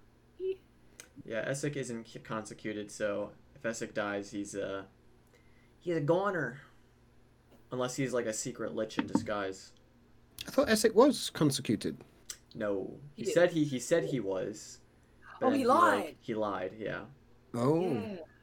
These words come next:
Speaker 2: I missed that
Speaker 3: That's right.
Speaker 2: entirely.
Speaker 1: Yeah.
Speaker 3: Well, it was, it was like a, a s-, it was a Talks Machina,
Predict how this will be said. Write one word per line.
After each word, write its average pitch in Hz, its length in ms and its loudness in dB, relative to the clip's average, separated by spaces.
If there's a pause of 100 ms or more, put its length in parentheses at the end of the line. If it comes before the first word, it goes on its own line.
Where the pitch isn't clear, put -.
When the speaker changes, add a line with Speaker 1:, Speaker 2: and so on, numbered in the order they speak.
(840)
Speaker 2:
I 135 60 12
missed 139 240 4
that 107 120 2
Speaker 3:
That's - 40 -6
right. - 120 -6
Speaker 2:
entirely. 127 380 0 (680)
Speaker 1:
Yeah. - 180 -8 (460)
Speaker 3:
Well, 214 100 -2
it 226 100 4
was, 233 140 2
it 240 100 4
was 240 120 0
like 208 140 0
a, 185 280 2
a - 60 -2
s-, - 420 -8 (400)
it - 80 -6
was 190 140 2
a 180 80 0
Talks 196 420 -4
Machina, 147 540 -8